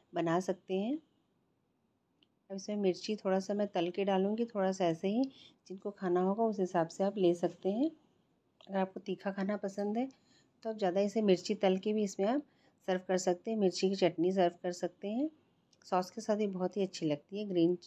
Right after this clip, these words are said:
चटनी और सॉस के साथ मैं इसे सर्व कर रही हूँ। देखिए मेजरमेंट इसी हिसाब से रख के आप ऐसे हेल्दी समोसा बना सकते हैं।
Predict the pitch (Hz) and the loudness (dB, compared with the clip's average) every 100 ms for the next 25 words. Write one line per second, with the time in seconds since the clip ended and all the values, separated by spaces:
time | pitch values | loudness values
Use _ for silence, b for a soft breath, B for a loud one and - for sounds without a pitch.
0 | _ - 170 175 196 190 190 156 - 185 | _ -8 -6 -4 0 0 0 -4 -4 -10
1 | 175 180 175 185 - 151 156 - 170 196 | -6 -4 -4 -4 -2 -2 -2 -10 -8 -6
2 | 240 269 B B B - 190 208 185 170 | -6 -8 B B B -20 -12 -2 0 2
3 | 190 202 196 196 185 202 196 190 196 175 | 0 0 -2 -4 -4 0 0 2 0 0
4 | 170 220 226 180 165 196 175 156 180 180 | -2 -6 -4 -6 -6 -2 0 0 0 2
5 | 180 180 254 269 _ b b _ 175 165 | 2 2 -4 -4 _ b b _ -4 -2
6 | 180 190 170 - 175 214 | -2 -4 -6 -6 -4 -4